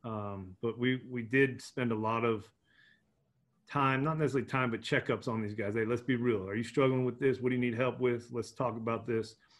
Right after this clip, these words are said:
Um, I think we've earned some of their trust. Um, but, you know, it's been,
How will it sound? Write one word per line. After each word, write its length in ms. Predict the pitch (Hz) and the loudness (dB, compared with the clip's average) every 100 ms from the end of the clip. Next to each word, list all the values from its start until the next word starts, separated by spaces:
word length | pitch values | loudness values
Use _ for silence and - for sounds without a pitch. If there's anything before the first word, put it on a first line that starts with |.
| _ _ 113 | _ _ -8
Um, 400 | 104 101 98 95 | -6 -4 -6 -8
I 60 | 104 | -6
think 300 | - 120 120 | -4 -4 -4
we've 160 | 107 | -2
earned 300 | 117 113 107 - | 0 0 -2 -8
some 260 | - 135 117 | -8 -2 0
of 80 | |
their 120 | 110 101 | -2 -4
trust. 640 | - 127 120 - - _ _ _ _ _ _ 113 | 0 2 2 -2 -16 _ _ _ _ _ _ -10
Um, 520 | 107 101 95 92 98 _ _ _ _ _ _ _ _ - | -8 -6 -6 -10 -14 _ _ _ _ _ _ _ _ -10
but, 320 | 110 104 104 _ 120 | -6 -6 -8 _ -10
you 80 | |
know, 100 | 104 | -6
it's 120 | 101 - | -8 -4
been, 380 | 117 113 104 | -2 -2 -4